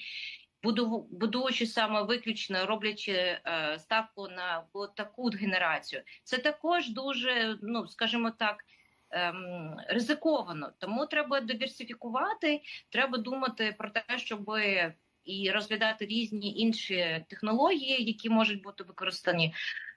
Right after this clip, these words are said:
Ну і ключове, зараз нам треба захистити наше небо, бо вже було стільки прильотів після того, як ми починали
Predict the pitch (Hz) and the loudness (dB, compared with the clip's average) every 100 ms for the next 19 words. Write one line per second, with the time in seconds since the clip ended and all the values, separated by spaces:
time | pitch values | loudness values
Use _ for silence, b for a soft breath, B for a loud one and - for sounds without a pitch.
0 | B _ _ _ _ 233 294 339 339 311 | B _ _ _ _ 6 6 8 6 6
1 | - 269 302 302 320 254 208 151 147 220 | 2 4 6 6 6 6 6 4 4 4
2 | 320 349 302 220 240 247 226 247 247 220 | 4 2 -2 -2 -2 -2 2 4 4 0
3 | 220 220 208 - 240 226 202 196 190 185 | -4 -6 -10 -2 0 2 2 2 0 -2
4 | 170 147 - 143 127 165 262 262 277 240 | 0 0 0 -6 -6 0 0 2 2 2
5 | 294 277 - 339 - 277 269 233 269 262 | 4 2 2 -2 0 -4 -2 2 2 4
6 | 262 233 196 - 202 214 240 233 233 214 | 2 2 -2 -8 -8 -2 0 4 4 4
7 | 214 214 226 220 226 214 | 0 -4 -6 2 4 6